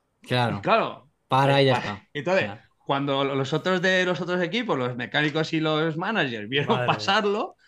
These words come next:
Speaker 2: dijeron, "Escucha, que este va a cambiar en la, en la siguiente. Tenemos seis minutos de margen".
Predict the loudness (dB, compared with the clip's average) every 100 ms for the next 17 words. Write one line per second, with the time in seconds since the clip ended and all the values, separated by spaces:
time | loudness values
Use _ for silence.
0 | -20 2 4 4 2 0 0 -2 2 2
1 | 2 -6 _ _ -8 -6 0 4 4 4
2 | 4 4 4 4 2 2 -2 -2 -4 -4
3 | -4 -2 -2 -2 -6 -4 -2 0 0 0
4 | 0 -2 -2 -4 -4 -6 -8 -14